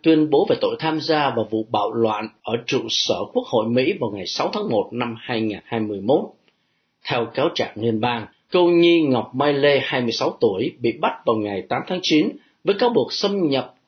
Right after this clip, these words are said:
tòa nhà Quốc hội, gây mất trật tự và gây rối, cũng như đã diễn hành thị uy hoặc biểu tình trong tòa nhà. Thoạt đầu, cô phủ nhận tham gia vụ xâm nhập Điện Capitol, mặc dù cô thừa nhận đã tham dự một cuộc biểu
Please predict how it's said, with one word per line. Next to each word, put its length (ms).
tòa 260
nhà 340
Quốc 140
hội, 320
gây 240
mất 240
trật 180
tự 120
và 240
gây 120
rối, 260
cũng 160
như 200
đã 80
diễn 340
hành 400
thị 260
uy 320
hoặc 180
biểu 100
tình 320
trong 180
tòa 140
nhà. 360
Thoạt 200
đầu, 420
cô 120
phủ 100
nhận 440
tham 200
gia 220
vụ 200
xâm 440
nhập 220
Điện 300
Capitol, 500
mặc 140
dù 280
cô 100
thừa 200
nhận 340
đã 100
tham 220
dự 240
một 160
cuộc 220
biểu 140